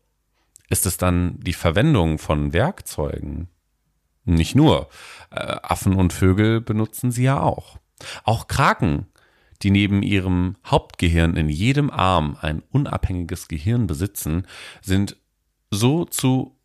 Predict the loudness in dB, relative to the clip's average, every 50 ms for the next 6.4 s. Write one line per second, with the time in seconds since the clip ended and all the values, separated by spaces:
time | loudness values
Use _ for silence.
0 | _ _ 2 2 2 2 0 2 4 6 6 4 4 2 -2 -4 -2 -2 0 0
1 | 0 -2 -4 -4 -2 -2 0 0 -2 -2 -4 -8 -10 -10 -10 -12 -16 -16 -14 -14
2 | -16 -16 -18 -20 _ _ _ _ _ _ _ _ _ _ _ _ _ _ _ _
3 | _ _ -8 -8 -4 -4 -4 -4 -2 -2 -2 -2 -2 -4 -6 -6 -4 -4 -4 -4
4 | -4 -4 -4 -4 -4 -6 -8 _ _ _ _ _ _ _ _ _ _ _ _ _
5 | _ _ _ _ _ _ _ _ _ _ -14 _ -2 0 0 2 2 0 0 0
6 | 0 0 2 2 4 2 2